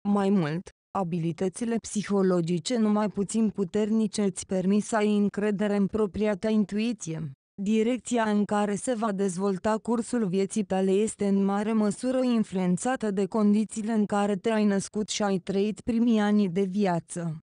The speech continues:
Influența părinților are o forță specială în această privință,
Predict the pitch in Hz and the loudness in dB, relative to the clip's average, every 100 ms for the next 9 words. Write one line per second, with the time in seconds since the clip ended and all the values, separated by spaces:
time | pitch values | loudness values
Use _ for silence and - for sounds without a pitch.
0 | - 208 196 214 220 247 247 240 214 214 | 0 0 0 0 2 2 2 0 -2 0
1 | 208 220 214 247 226 214 208 196 190 - | 4 4 2 0 0 0 2 2 0 0
2 | 214 208 214 185 - 196 - 208 208 208 | -2 -2 -4 -4 -4 -2 0 0 0 2
3 | 202 190 - 190 - 208 185 202 185 190 | 2 0 -4 -8 -4 -4 -2 -2 0 0
4 | 180 208 226 | 0 0 -2